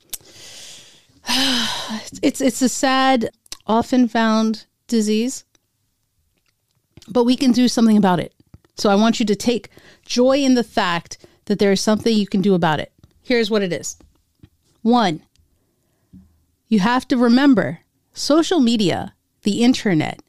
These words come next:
what you see on T V, what you see outside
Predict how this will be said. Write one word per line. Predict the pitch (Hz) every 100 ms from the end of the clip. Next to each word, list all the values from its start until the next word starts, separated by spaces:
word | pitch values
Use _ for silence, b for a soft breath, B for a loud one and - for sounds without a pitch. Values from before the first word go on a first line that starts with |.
| _
what | - 220
you | 269
see | - 277
on | 247 233
T | - 233
V, | 208 202 139
what | 170 208 262
you |
see | 254 - - 226 226 220 - b b b b b _ _
outside | 202 214 214 - 233 220 165 147